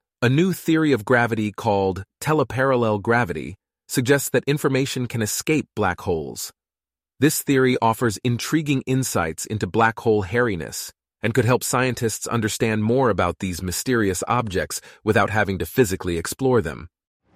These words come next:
Moving on, researchers have recreated the scent of balms used in the mummification of an ancient Egyptian noblewoman.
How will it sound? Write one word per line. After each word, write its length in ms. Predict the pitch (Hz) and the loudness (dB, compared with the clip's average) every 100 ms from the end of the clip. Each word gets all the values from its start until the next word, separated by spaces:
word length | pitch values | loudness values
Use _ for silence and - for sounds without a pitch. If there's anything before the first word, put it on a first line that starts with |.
| _ - - - - - - - - _ _ _ _ | _ -16 -4 2 4 2 -2 -12 -20 _ _ _ _
Moving 300 | 123 143 147 | 4 6 6
on, 380 | 143 156 117 104 - _ _ | 4 2 2 -2 -8 _ _
researchers 680 | 113 139 151 131 110 123 117 | 2 2 4 2 2 0 0
have 160 | 117 95 | 0 2
recreated 680 | 117 127 - 120 117 104 | 2 0 0 2 2 2
the 80 | 90 | 0
scent 300 | 92 113 104 | -2 0 0
of 160 | 95 87 | -2 0
balms 800 | 110 123 107 71 50 50 - - | 2 2 0 -4 -10 -16 -18 -10
used 400 | 98 107 104 92 | -2 2 2 2
in 80 | 101 | 0
the 80 | |
mummification 880 | 92 98 104 - 104 - 110 - 80 | 2 0 0 -2 -4 -2 -4 -4 -6
of 80 | 80 | -4
an 120 | 85 - | -4 -4
ancient 380 | 104 - 95 | -4 -4 -6
Egyptian 480 | 92 87 101 - 92 | -4 -2 -2 -2 -2
noblewoman. 720 | 101 113 95 76 69 50 - | 0 0 0 -6 -8 -12 -16